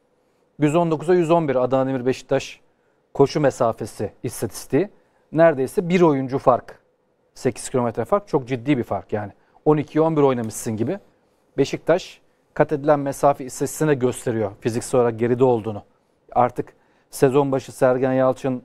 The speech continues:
otuz beş gün açıklanmaması, sezon başı kampı belki olması gerekenden biraz kısa yapılması etkenlerden biri olabilir. Beşiktaş'ın bugün hala fiziksel olarak, e, seviyesini artıramamasında.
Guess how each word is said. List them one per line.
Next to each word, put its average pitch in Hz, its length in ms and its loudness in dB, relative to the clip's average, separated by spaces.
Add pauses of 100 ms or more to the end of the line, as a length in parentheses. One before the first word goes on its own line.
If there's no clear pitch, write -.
(300)
otuz 139 380 0
beş 147 240 2
gün 135 260 -4 (120)
açıklanmaması, 131 1000 0 (460)
sezon 135 380 0
başı 127 240 -6
kampı 127 380 0
belki 123 440 0 (280)
olması 123 420 0
gerekenden 123 540 0
biraz 127 240 2
kısa - 220 -2
yapılması 123 600 -2 (640)
etkenlerden 131 680 0
biri 131 100 2
olabilir. 120 500 0 (360)
Beşiktaş'ın 113 440 -6
bugün 117 200 -2
hala 127 420 0 (840)
fiziksel 123 440 -2
olarak, 117 340 -2 (220)
e, 104 300 -4
seviyesini 113 500 -2
artıramamasında. 117 840 -2